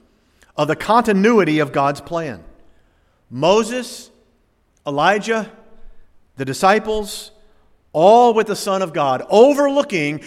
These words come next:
the very place where the Father would fulfill his plan of redemption. And if that's not enough, notice what Jesus says as the benediction to this whole thing. Verse nine,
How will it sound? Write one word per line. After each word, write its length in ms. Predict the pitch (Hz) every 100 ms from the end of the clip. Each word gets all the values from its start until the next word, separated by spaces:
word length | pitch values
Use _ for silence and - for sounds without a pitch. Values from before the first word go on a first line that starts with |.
| -
the 160 | 143 147
very 420 | 127 190 262 269
place 460 | - 185 156 151
where 140 | 151 151
the 60 |
Father 640 | 139 - 208 185 143 139 139 -
would 280 | - 147 147
fulfill 1000 | - 165 139 - - 254 185 131 127 131 - -
his 180 | 151
plan 560 | 147 - 185 151 127 123 -
of 140 | - 117
redemption. 580 | 117 117 113 - 92 - _ _ _ _ _ _ _ _ _ _ -
And 160 | 160 156
if 60 |
that's 340 | 143 220 247 196
not 200 | 143 120
enough, 460 | 107 87 110 _ _ _ _ _ _ _ 117
notice 380 | 151 254 262
what 220 | 220 202 135
Jesus 440 | 175 226 170 147
says 480 | 151 127 123 147 139
as 360 | 151 160 160 127
the 140 | 156
benediction 840 | 143 165 156 175 240 - 190 139 - -
to 160 | - 156
this 180 | 131 123
whole 180 | 131 107
thing. 240 | 117 78 _ _ _ _ _ _ _ _
Verse 180 | 120 113
nine, 380 | 135 127 98